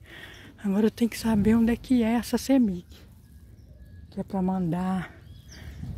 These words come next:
cortar a luz lá, lá de casa, sabe? Lá da casa que eu tava morando.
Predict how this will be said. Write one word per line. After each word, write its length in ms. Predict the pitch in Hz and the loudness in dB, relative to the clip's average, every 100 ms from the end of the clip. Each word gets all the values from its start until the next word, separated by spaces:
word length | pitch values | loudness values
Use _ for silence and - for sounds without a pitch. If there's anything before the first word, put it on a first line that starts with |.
| - - - | -14 -16 -2
cortar 600 | 202 185 - - 185 185 - - | 2 2 0 -6 -4 -4 -8 -8
a 140 | 196 | -2
luz 400 | 175 185 190 185 | 0 2 2 0
lá, 320 | 190 196 156 175 | -2 -6 -8 -8
lá 120 | 180 | -8
de 140 | - | -8
casa, 360 | - 180 147 139 - | -12 -10 -8 -10 -12
sabe? 140 | 196 - - - - - - - - - - | -12 -12 -16 -18 -16 -16 -16 -14 -14 -14 -6
Lá 60 | |
da 160 | 160 180 | -4 -2
casa 280 | - 185 175 | 0 0 2
que 80 | |
eu 40 | - | -2
tava 240 | 180 196 | -2 0
morando. 440 | 196 214 185 147 | 2 2 2 -2